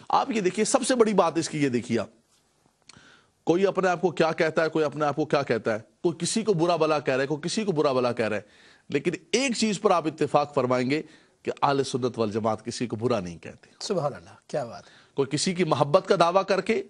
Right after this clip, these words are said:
Speaker 1: सहाबा की मोहब्बत का दावा करके, आले बैत अतहार पर तानो तशनी करता है,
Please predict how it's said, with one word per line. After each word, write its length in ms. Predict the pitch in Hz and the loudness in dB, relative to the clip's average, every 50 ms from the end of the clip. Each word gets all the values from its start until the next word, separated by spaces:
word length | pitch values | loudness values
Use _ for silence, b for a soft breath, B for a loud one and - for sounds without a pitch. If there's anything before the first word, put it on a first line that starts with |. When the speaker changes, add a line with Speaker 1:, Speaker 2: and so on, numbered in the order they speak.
| - | -10
Speaker 1:
सहाबा 420 | - - - 147 135 135 139 165 165 | -8 -4 0 2 2 4 4 2 2
की 140 | 156 190 185 | 2 -2 0
मोहब्बत 320 | 175 170 165 151 190 180 | 0 0 0 0 -2 0
का 100 | - 196 | 0 0
दावा 240 | 175 175 175 185 175 | 2 2 2 0 0
करके, 280 | 175 180 170 165 170 170 | 0 -2 -2 -2 -2 0
आले 240 | - 151 156 175 | 0 0 0 2
बैत 220 | 175 180 175 175 196 | 2 0 0 2 0
अतहार 340 | 175 170 143 143 156 165 160 | 0 0 2 2 2 2 2
पर 140 | 160 185 | 0 0
तानो 240 | 165 180 175 170 185 | 0 0 0 0 0
तशनी 300 | 156 165 156 - 175 175 | -2 -4 -4 -4 -6 -2
करता 260 | - 156 143 - 160 | -2 -2 0 0 0
है, 80 | 156 151 | -2 -2